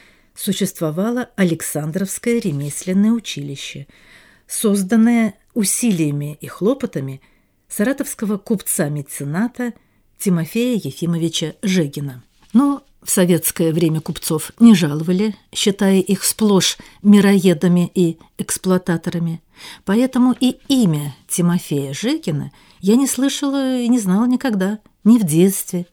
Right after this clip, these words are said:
ни в юности. Но вот двести лет со дня рождения этого саратовского предпринимателя заставило музейщиков и краеведов вновь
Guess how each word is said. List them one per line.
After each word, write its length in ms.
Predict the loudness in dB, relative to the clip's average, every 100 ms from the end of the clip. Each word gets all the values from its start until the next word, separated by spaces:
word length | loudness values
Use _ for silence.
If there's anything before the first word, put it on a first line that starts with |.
| _ 4
ни 140 | 6
в 40 | 8
юности. 640 | 6 4 4 2 -4 -14 -16 _ _ _ _ 2
Но 100 | 4
вот 220 | 4 2 -4 _ -2
двести 580 | 2 6 6 4 4
лет 300 | 4 6 4
со 220 | 2 -2 0
дня 260 | 0 -2
рождения 800 | -4 -6 -4 -2 0 0 0 -4 -8
этого 240 | -8 -6
саратовского 720 | -6 -4 -2 -2 -4 -4 -6
предпринимателя 920 | -6 -6 -2 2 2 2 -2 -10 -14 -16 -20 -20 -20 -8
заставило 580 | -2 0 0 0 2 6
музейщиков 880 | 8 6 4 2 2 -2 -4 -4 -2
и 80 |
краеведов 680 | -4 -2 -2 0 0 0 -2 -6 -20 -8
вновь 560 | 0 4 6 6 2